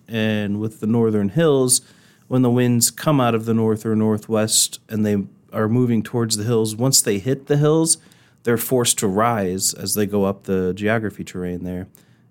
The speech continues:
And once they rise, the temperature of the air parcel is gonna cool off.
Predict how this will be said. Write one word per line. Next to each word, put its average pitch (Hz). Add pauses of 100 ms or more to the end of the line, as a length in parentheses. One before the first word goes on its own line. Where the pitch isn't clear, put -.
And 101
once 113
they 104
rise, 117
the 98
temperature 110 (120)
of 104
the 92
air 131
parcel 98
is 98
gonna 98
cool 107
off. 92